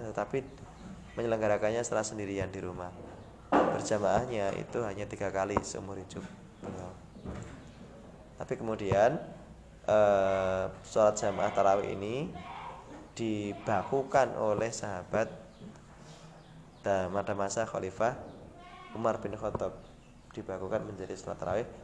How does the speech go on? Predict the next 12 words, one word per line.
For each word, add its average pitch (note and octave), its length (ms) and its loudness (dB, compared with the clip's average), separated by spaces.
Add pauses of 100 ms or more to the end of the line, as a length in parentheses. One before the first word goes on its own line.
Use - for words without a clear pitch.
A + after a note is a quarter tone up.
(140)
berjamaah F#2+ 400 -8
bareng-bareng F2+ 480 -6
di F2+ 80 -6
masjid. F2+ 420 -4 (1120)
Ya. - 80 -12 (560)
Oke, - 80 -10
sampai A2 240 -4
di A2 80 -4
sini B2+ 80 0
ada A#2 80 -4
yang G#2+ 80 -4
ditanyakan? G#2 360 -4